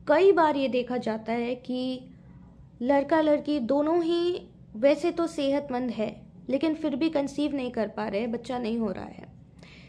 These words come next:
अगर आप ध्यान दें तो उनमें से सबसे ज़्यादा अहम चीज़ होगी स्ट्रेस रिलेटेड प्रॉब्लम्स। बहुत ज़्यादा कोशिश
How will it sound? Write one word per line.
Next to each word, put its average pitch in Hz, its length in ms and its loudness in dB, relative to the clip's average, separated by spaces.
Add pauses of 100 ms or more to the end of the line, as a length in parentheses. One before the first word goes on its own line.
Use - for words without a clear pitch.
(380)
अगर 359 240 4
आप 359 120 4
ध्यान 277 340 -2
दें 254 460 -6
तो 269 100 -2
उनमें 269 520 -4
से 269 240 -2
सबसे 320 500 -2
ज़्यादा 254 380 -2
अहम 262 500 -2
चीज़ 254 400 -6
होगी 240 440 -4 (160)
स्ट्रेस - 460 -4
रिलेटेड 214 440 -4
प्रॉब्लम्स। - 580 -12 (840)
बहुत 302 460 2
ज़्यादा 262 340 0
कोशिश 285 600 -4